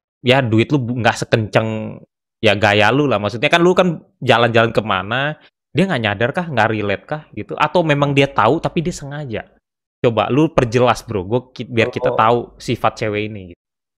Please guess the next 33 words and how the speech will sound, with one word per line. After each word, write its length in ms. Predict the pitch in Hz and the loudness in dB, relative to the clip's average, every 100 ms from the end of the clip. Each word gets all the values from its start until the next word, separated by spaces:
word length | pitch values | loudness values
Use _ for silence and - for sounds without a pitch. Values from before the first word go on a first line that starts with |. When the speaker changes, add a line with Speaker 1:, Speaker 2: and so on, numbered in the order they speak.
| _ _ _ _ _ _ | _ _ _ _ _ _
Speaker 2:
Ya, 480 | 151 127 123 117 - | -8 -6 -4 -8 -6
bukannya 440 | 160 123 127 127 123 | -4 -2 -4 -6 -6
gua 180 | 123 127 127 | -4 -4 -4
mau 160 | 123 123 | -6 -6
agak 240 | 113 113 113 | -6 -8 -8
mamer 320 | 117 156 135 | -10 -8 -10
ya, 160 | 104 104 | -10 -12
cuman 400 | 123 170 175 - _ _ - | -12 -10 -10 -12 _ _ -10
perawakan 640 | 127 139 131 127 131 135 | -8 -4 -2 -2 -4 -8
gua, 140 | 143 151 | -8 -8
gua 160 | 185 | -10
kayak 400 | 180 110 107 110 | -10 -10 -10 -10
kelihatan 320 | 113 107 117 | -8 -8 -10
tuh 80 | 156 | -14
kayak 480 | 170 104 107 101 - _ - | -14 -14 -16 -18 -20 _ -12
nggak 120 | 117 | -10
ada 100 | 117 | -8
masalah 340 | 117 127 165 110 | -10 -10 -12 -12
sama 160 | 113 104 | -18 -20
keuangan. 400 | 104 123 117 117 _ _ _ _ _ _ _ | -18 -18 -20 -20 _ _ _ _ _ _ _
Speaker 1:
Oh, 140 | 131 143 | 0 2
Speaker 2:
Jadi 180 | 165 170 | 2 2
gua 140 | 165 139 | 0 0
Speaker 1:
berarti 280 | 120 - 185 | 0 0 0
lu 120 | 190 208 | 2 2
yang 160 | 196 160 | 2 0
membangun 480 | 143 131 131 135 135 | 0 0 0 -2 -4
image 520 | 156 127 120 151 - | -6 -6 -8 -10 -10
di 80 | - | -10
mana 380 | 113 117 156 160 _ _ _ _ _ | -6 -4 -4 -8 _ _ _ _ _
cewek 320 | - 113 113 117 | 0 0 2 0
lu 140 | 156 185 | -2 -4
nggak, 380 | - 120 113 117 | -8 -2 0 0